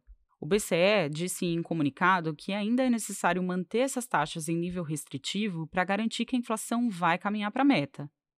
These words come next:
Mas a boa notícia é que a Autoridade Monetária Europeia também revisou a projeção de inflação de dois vírgula sete por cento pra dois vírgula três por cento em dois mil e vinte e quatro,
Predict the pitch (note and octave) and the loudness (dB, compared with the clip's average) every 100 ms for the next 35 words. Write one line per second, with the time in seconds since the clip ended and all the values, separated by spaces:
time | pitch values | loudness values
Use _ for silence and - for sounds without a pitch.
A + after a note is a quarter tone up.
0 | _ G#3 G#3+ A3+ A3 A#3+ B3 A3+ - D4+ | _ 0 2 2 2 2 0 -4 -2 0
1 | C#4 C4+ C4 A#3+ A3 F3+ E3+ F3 F3+ F3 | 0 0 0 2 0 0 0 0 -2 -2
2 | E3 D#3+ F3+ G#3 G#3 A3 A#3+ D4 B3+ A3+ | 0 0 0 0 0 0 0 2 2 4
3 | B3+ A#3 G#3+ G3+ G3 F#3+ F#3+ D#3 D#3+ F3 | 2 2 0 -2 -2 -4 -2 -2 -2 -4
4 | G#3+ - A3 B3+ C4 F#3 G#3 C4+ C4 A#3+ | -6 -2 0 2 0 0 0 0 0 -2
5 | A3+ F3+ - - A#3+ - G#3+ B3+ C#4 C4+ | -2 -4 -6 -8 -6 -4 -2 -2 -2 -2
6 | B3 G#3 A3 C4+ B3+ C4 C4 - A3+ B3+ | -2 2 2 2 2 0 -2 -2 -2 0
7 | C4 G#3+ G3+ D#3+ E3 F3+ E3+ F3 E3+ F3 | -2 -6 -2 -2 -2 -2 -4 -4 -4 -6
8 | F3 - F3+ C3+ - C#3 | -8 0 0 0 -4 -10